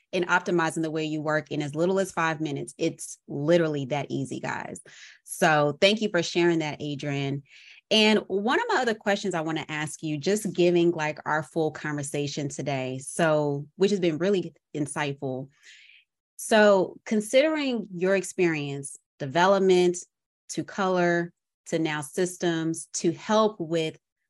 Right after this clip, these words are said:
the creation of beautiful packaging art work, what things do you see are doing well with different brands displayed on the shelf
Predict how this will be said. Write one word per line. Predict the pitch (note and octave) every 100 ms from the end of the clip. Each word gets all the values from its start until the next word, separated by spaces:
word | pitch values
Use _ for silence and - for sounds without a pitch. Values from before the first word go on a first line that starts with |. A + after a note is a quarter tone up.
| _
the | E3
creation | - F3 E3 E3 E3+ D#3
of | D#3 D#3+ C#3
beautiful | D#3+ E3 E3 D#3
packaging | - - D#3 D#3+ F3+ D3+ C#3+
art | D#3+ D#3+ C#3+ - _ _ _ -
work, | F3 D3+ D3 - _ _ -
what | F3 A3+ F4 -
things | C4 B3 G#3
do | G#3
you | G3
see | F#3+ - G#3 F#3+ F3+
are | E3+ D#3+ D3 -
doing | F3+ F3+ D#3+ C#3+
well | E3 F3 D#3+ D3+ C#3+
with | D#3 -
different | E3+ E3+ D#3 C#3
brands | D#3 D#3 D3 C#3+ C#3
displayed | D3 E3 - F3+ D#3 D3+
on | D3+ D3+
the | D3
shelf | - - D#3+ C#3+ C#3 C#3